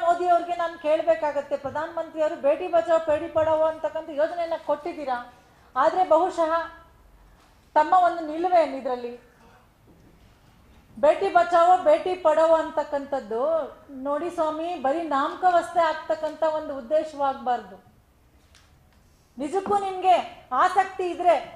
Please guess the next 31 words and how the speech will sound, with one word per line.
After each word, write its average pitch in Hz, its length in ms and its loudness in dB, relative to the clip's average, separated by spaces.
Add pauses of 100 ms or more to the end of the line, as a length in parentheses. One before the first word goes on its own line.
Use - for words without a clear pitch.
(340)
ನಿಮ್ಗೆ 349 340 -4
ಧೈರ್ಯ 370 400 4 (100)
ಇದ್ರೆ, 359 280 2
ನಿಮ್ಗೆ 320 320 -2
ನಿಜಕ್ಕೂ 359 360 -6 (120)
ಕಾಳಜಿ 339 480 4
ಇದ್ರೆ 320 260 2 (480)
ಅದ್ರ, 254 240 -4
ಅದರಂತೆ 285 400 0
ನಡ್ಕೊಳ್ಳಿ. 254 560 -2
ಇಲ್ಲ, 349 180 0 (260)
ಆ 277 120 2 (160)
ಯೋಜನೆ 381 320 2 (100)
ಸುಳ್ಳು 427 300 2
ಅನ್ನೋದನ್ನ 349 400 0
ಘೋಷಣೆ 285 400 -4
ಮಾಡಿ. 196 280 -16 (1120)
ನಿಮ್ಮ 370 200 0 (100)
ನಿಲುವು 392 300 0
ಇದ್ರಲ್ಲಿ 359 260 2
ಗೊತ್ತಾಗ್ತದೆ. 339 640 2
ಮಹಿಳಾ 311 300 2
ನಾಯಕಿಯರು, 330 640 2
ಬಿ 294 160 -10
ಜೆ 311 140 -2
ಪಿ 311 140 -10
ನಾಯಕಿಯರು, 311 560 -2
ನಾಯಕರ 285 540 -4 (160)
ಒಂದು 262 160 -6
ನಿಲುವೇನಂತಂದ್ರೆ 302 920 0 (480)
ಇದು 254 160 -6